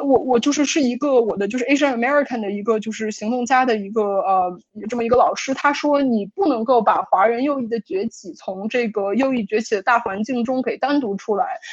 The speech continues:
它是比如说这个右翼，右翼这个民粹思潮崛起和特朗普当选的就是一个现象，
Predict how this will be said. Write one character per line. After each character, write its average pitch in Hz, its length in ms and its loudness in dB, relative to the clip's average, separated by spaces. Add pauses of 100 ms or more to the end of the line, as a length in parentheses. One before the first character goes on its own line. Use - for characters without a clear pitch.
(180)
它 - 160 6
是 294 280 4
比 208 80 2
如 185 120 2
说 247 240 4
这 233 200 0
个 220 120 4
右 247 200 2
翼， 214 240 0
右 262 180 2
翼 233 160 0
这 233 80 -4
个 226 80 2
民 208 180 -2
粹 269 160 -2
思 269 200 -6
潮 214 260 2
崛 185 180 -4
起 - 200 -10
和 196 160 -4
特 285 100 -2
朗 254 240 0
普 - 140 -12
当 262 200 0
选 254 220 -2 (140)
的 185 240 2
就 214 160 -2
是 196 240 -6
一 190 120 -8
个 269 240 4
现 269 320 0
象， 202 280 -2